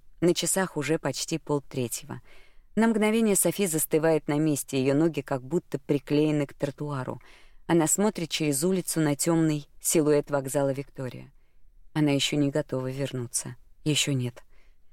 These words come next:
Она садится в метро и едет до Оксфорд-Серкус. И целый час бродит туда-сюда по тротуарам,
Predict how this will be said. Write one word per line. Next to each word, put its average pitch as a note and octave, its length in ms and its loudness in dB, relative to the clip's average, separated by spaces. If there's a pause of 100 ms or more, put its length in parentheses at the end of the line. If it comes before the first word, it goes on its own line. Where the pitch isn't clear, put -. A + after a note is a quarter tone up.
(220)
Она G3 240 4
садится G3 500 2
в F3 40 2
метро F#3 380 4
и F#3+ 120 6
едет E3+ 420 0
до E3 280 0
Оксфорд-Серкус. - 1160 -2 (400)
И G3+ 80 2
целый B3+ 340 2
час F3+ 320 2
бродит E3 440 2
туда-сюда E3 760 0
по D3+ 160 -2
тротуарам, D#3 760 -2